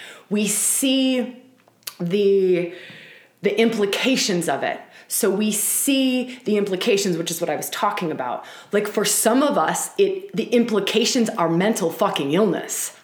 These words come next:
I know I'm swearing a lot, and I'm sorry if it hurts your ears.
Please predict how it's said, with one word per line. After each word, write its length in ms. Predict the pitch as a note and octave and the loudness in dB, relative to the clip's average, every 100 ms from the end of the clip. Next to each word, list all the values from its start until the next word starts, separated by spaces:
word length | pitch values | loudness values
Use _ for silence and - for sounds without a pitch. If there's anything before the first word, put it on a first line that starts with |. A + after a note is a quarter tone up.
| - | -2
I 40 | |
know 80 | G#3+ | 0
I'm 80 | F3 | 0
swearing 360 | - D3+ D3+ C#3 | -4 -6 -6 -6
a 40 | |
lot, 300 | D#3+ - - - _ _ | -8 -12 -14 -20 _ _
and 100 | G#3 | 0
I'm 60 | F#3 | 0
sorry 300 | F#3 D3+ C#3+ | 0 0 0
if 100 | D3+ | -4
it 60 | |
hurts 260 | D#3 - - | -6 -6 -6
your 100 | - | -6
ears. 420 | D#3+ C#3 - - | -6 -4 -4 -4